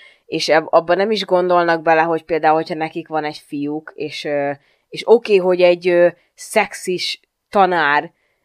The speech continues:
nő hajt rá, de hogy, hogy mondjuk a sz-,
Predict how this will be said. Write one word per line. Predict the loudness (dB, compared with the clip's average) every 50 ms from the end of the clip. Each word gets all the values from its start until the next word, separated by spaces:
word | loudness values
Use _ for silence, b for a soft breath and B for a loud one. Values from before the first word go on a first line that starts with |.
| _ _
nő | _ -8 -4 2 4 6 6 6 4 2 2 0 -2 -4 -6 -8 _ _ _ _ _ _ _ _ _ _ _ _ _ _ _ -20 -20 -20 _ _ _ _ _ _ _ _ _ _
hajt | -18 -12 -2 2 4 4 4 2 0 0
rá, | 2 2 4 4 4 2
de | 0 0 -2
hogy, | 0 2 0 0 0 0 -4
hogy | -2 -2 0 0 0
mondjuk | 0 0 0 0 -2 -4 -4 -2 0
a | 2 2 2 0
sz-, | -2 -8 -20